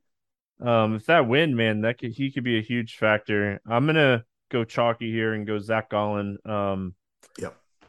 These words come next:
Speaker 1: he's the guy. I, I mean, and
Speaker 2: He's
Speaker 1: I
Speaker 2: in
Speaker 1: have
Speaker 2: the
Speaker 1: no problem, like, honestly, I have no problem if the wind is blowing massively in and, like, Thompson is, you know,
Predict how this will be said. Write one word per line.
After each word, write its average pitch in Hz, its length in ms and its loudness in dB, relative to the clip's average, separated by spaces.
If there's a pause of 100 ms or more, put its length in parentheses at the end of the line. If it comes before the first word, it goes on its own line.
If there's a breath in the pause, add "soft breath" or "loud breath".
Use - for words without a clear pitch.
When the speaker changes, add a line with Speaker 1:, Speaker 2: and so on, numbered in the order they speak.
Speaker 1:
he's 127 220 -2
the 113 80 -4
guy. 107 560 4
I, 120 100 -2
I 123 120 -2
mean, 135 420 0 (100)
and 151 120 2
Speaker 2:
He's 233 80 6
Speaker 1:
I - 40 4
Speaker 2:
in 370 40 4
Speaker 1:
have 339 140 2
Speaker 2:
the 143 40 -4
Speaker 1:
no 165 200 4
problem, 151 520 0
like, 113 280 -2 (720)
honestly, 190 480 -2
I 185 40 4
have 143 100 2
no 147 180 0
problem 139 460 -2
if 131 280 -2 (140)
the 120 80 -6
wind 131 260 0
is 135 140 2
blowing 127 400 0
massively 120 580 -4
in 117 280 -2
and, 104 100 -4
like, 104 300 -4
Thompson 113 440 -2
is, 107 240 -4 (300)
you 120 160 0
know, 104 320 0